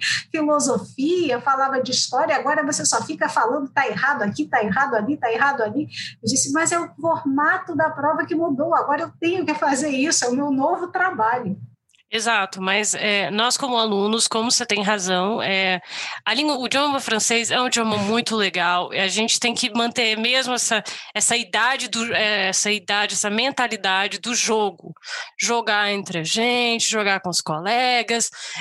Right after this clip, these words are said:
Speaker 2: é, até os erros de gramática, os acertos, porque até a gramática pode ser um jogo. Até, é, e assim, e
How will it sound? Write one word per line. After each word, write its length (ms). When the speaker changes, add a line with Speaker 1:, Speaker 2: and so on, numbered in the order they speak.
Speaker 2:
é, 320
até 300
os 180
erros 260
de 120
gramática, 680
os 140
acertos, 760
porque 260
até 280
a 60
gramática 680
pode 320
ser 240
um 140
jogo. 460
Até, 480
é, 240
e 140
assim, 400
e 380